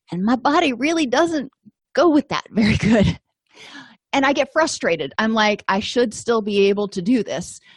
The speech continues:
And my husband's like, "Yeah, no." <laughs> Uh, anxiety can occur that, in people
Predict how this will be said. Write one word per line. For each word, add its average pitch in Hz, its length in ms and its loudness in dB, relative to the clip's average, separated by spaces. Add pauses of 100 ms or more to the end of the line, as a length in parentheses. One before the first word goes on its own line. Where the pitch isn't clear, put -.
(180)
And 190 100 -4
my 185 120 2
husband's 185 420 -4
like, 175 240 -2 (220)
"Yeah, 170 560 -2 (180)
no." 170 480 -2 (500)
<laughs> 302 580 0 (1000)
Uh, 160 80 -14 (800)
anxiety 294 800 0 (420)
can 254 200 -4
occur 254 460 0
that, - 240 -6 (320)
in 233 140 -2
people 240 400 -4